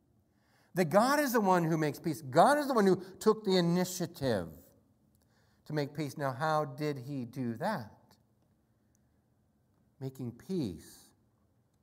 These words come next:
by the blood of his cross. And you, who were once alienated and hostile, he has now reconciled in the body of flesh by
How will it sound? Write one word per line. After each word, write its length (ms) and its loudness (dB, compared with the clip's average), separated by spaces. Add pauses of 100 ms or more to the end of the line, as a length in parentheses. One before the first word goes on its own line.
(960)
by 160 -4
the 100 -6
blood 280 -4
of 40 -10
his 160 -12
cross. 760 -10 (1200)
And 140 -8
you, 600 0 (260)
who 80 -8
were 120 -2
once 400 -4
alienated 420 -2
and 160 -8
hostile, 540 -8 (400)
he 460 0 (120)
has 580 2
now 600 -2 (280)
reconciled 880 -10 (1500)
in 260 4
the 100 2
body 580 6 (180)
of 340 4
flesh 360 4 (340)
by 440 6